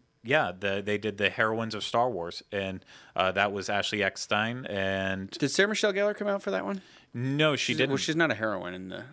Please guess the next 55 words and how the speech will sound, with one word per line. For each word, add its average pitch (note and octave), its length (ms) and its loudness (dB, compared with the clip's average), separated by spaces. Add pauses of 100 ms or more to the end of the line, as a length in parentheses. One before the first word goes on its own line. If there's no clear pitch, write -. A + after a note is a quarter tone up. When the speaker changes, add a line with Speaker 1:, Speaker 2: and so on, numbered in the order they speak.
(140)
Speaker 2:
anyway, G2+ 280 -2
Speaker 1:
No. F#2 80 0
Speaker 2:
I F#2+ 40 -2
think G2 160 -6
she's A#2+ 80 -4
Speaker 1:
But, A#2 140 6
Speaker 2:
the A2 80 2
bad F#2 180 -2
Speaker 1:
uh, G#2 140 0
Speaker 2:
guy. - 80 -2
But - 100 -6
Speaker 1:
Daisy A2+ 320 2
Ridley B2 540 -2
also G#2+ 320 4
came G#2 260 -2
out G2 160 0
for - 80 0
this G#2+ 220 2
one, G#2+ 180 2
too. A2 220 2
So G#2 280 2
Speaker 2:
Ah. F4+ 100 -10
Speaker 1:
I'm D4 60 -6 (200)
pretty D#3+ 160 0
sure C#3+ 180 2
Daisy A#2 340 0
Ridley G#2+ 300 2
was G#2 260 -2
only G#2 300 -2
in G2 140 -4
town G2 240 2
for G2+ 160 -2
that F#2 180 2
one G2+ 220 -2
day, G#2 200 2
Speaker 2:
God, A#2+ 100 -2
Speaker 1:
so A2+ 100 2
Speaker 2:
I - 20 2
Speaker 1:
she G2+ 220 0
Speaker 2:
love - 20 -2
Speaker 1:
knocked G2 220 2
Speaker 2:
Daisy. G2+ 120 -2
Speaker 1:
out G2 220 0 (260)
both G#2+ 220 0
of G#2+ 80 0
these G2+ 160 0
panels G2 480 -4
and F#2 160 -4
then, F2+ 280 2 (420)
then A2 180 4
took A2+ 240 -2
off. F#2+ 320 2 (160)
But, G2+ 380 0
yeah, D#2+ 220 -4
just, - 320 -4